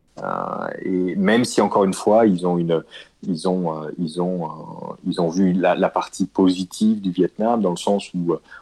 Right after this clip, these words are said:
on avait, on était bien logés, on avait ce dont on voulait, on mangeait à notre guise. Donc, donc voilà, encore une fois, c'est, c'est, euh, on, on n'a pas vécu, euh, la, la partie, euh, la partie plus compliquée du pays.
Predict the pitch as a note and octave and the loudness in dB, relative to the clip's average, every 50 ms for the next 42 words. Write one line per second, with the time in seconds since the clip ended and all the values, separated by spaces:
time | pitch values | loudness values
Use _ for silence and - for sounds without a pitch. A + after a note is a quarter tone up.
0 | _ _ - E2+ E2 E2+ E2+ E2 F2+ F2+ F2+ F2+ F2 D2+ - D2 D#2 D2+ - E2 | _ _ -6 -2 0 0 2 4 4 4 6 6 4 2 -2 -6 -14 -10 -8 -8
1 | D#2 D2+ E2+ F2+ F2 E2+ E2 D#2+ D2+ D2+ E2 F2 F#2 G2 G#2 G#2+ G#2+ G#2+ G#2+ G#2 | -6 -2 0 0 2 2 2 0 -2 -2 0 2 2 4 4 4 4 4 4 2
2 | E2 D#2+ D#2+ F2 F2+ - F2 F2 F2 F2 - - - - F#2 E2 E2+ E2 D#2+ - | 0 -4 -8 -8 -4 0 0 0 0 -2 -4 -8 -6 -4 -4 -4 -4 -6 -8 -8
3 | D#2+ D#2 - E2 D#2+ E2+ F2+ F#2+ F2 E2+ D#2 E2 D#2+ - F2+ E2+ E2 D#2 D#2+ D2+ | -10 -8 -6 -2 0 2 2 2 2 0 -4 -6 -4 -2 0 0 0 -2 -4 -6
4 | D2+ - E2+ F2 F#2 G2 F#2 - - D#2+ D#2+ E2+ D#2+ F#2+ G2+ F#2+ G2 A2+ A2 G2+ | -6 -4 -2 0 0 0 0 -2 -4 -6 -6 -4 0 2 2 4 4 4 4 2
5 | F#2 - F#2 F2+ F2 - - A2+ A2 A2 - - A2+ G#2 - - - _ _ _ | 2 2 0 0 2 2 4 2 2 4 2 2 2 2 0 -8 -20 _ _ _
6 | _ _ _ - E2+ E2 E2+ E2 D#2+ D#2 D2+ - - - - - _ - E2 F2 | _ _ _ -2 0 0 2 0 0 -2 -4 -8 -12 -20 -20 -20 _ -8 -8 -6
7 | F2+ G2+ F2 F2 E2+ - - F#2+ F#2 F2 F2+ E2+ D#2 - - - G#2 G#2 G#2+ G#2+ | -2 0 0 0 0 2 2 2 2 4 2 0 0 -2 -8 -4 0 2 2 4
8 | G2 F2+ E2 E2 E2 E2 - - - F2 E2+ F2 F2 E2+ E2+ E2+ E2 - - F#2 | 4 4 2 0 -2 -8 -8 -8 -8 -10 -10 -10 -12 -10 -8 -6 -6 -4 -4 -4
9 | E2+ - - E2+ - - - - - G2+ G2 G2 F#2+ F2+ E2+ E2 E2 E2 D#2+ - | -4 -2 -2 -4 -4 -6 -14 -10 -6 -4 -2 0 0 0 -2 -2 -4 -8 -10 -8
10 | - E2+ E2+ - - - - - - - - - F#2+ F#2+ F#2+ F2+ E2 - - - | -6 -6 -8 -8 -10 -12 -14 -14 -16 -14 -8 -6 -4 -4 -4 -6 -6 -6 -4 -4
11 | F#2 - F#2+ F2+ F2 - F2+ D#2+ - - G2+ G#2 G#2 G2+ F#2 F2+ - - G2+ F#2+ | -2 0 0 -2 -2 -2 -6 -2 0 2 4 4 6 4 4 2 0 2 2 4
12 | F2 E2+ E2+ | 2 2 0